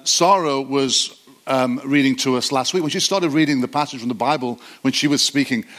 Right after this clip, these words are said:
I thought, "Gosh, she's, she's stolen my passage. I'm gonna speak from that Bible passage today."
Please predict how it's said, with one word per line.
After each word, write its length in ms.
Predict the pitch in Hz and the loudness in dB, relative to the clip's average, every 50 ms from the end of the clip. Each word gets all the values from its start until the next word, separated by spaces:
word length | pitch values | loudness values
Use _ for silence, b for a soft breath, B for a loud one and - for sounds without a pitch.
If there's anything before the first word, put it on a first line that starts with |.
| B B B | B B B
I 80 | - 143 | -4 -2
thought, 160 | 151 156 151 | -2 -2 -2
"Gosh, 160 | - 202 190 - | -2 -4 -2 -2
she's, 180 | - 175 160 | -2 -2 -2
she's 300 | - - - - 180 165 | -2 -4 -4 -4 -4 -2
stolen 320 | - - - 135 113 123 120 | -2 -2 -2 -2 -2 -2 0
my 140 | 131 143 | -2 -2
passage. 440 | 139 - - 220 220 - 196 175 - | -2 -4 -4 -4 -2 -2 -2 -2 0
I'm 140 | 160 185 226 | -2 -2 0
gonna 140 | 233 202 151 | -2 -2 -2
speak 240 | - - 147 131 - | 0 0 -2 0 0
from 120 | 143 117 | 0 0
that 180 | 123 123 B B B B B B B B - | 0 0 B B B B B B B B -2
Bible 260 | - 135 127 117 127 | -2 -2 0 -2 -2
passage 440 | - - 127 - - - 127 123 - | -2 0 -2 0 -2 -6 -6 -6 -4
today." 400 | - 160 151 202 - 123 101 | -2 0 0 0 0 0 -2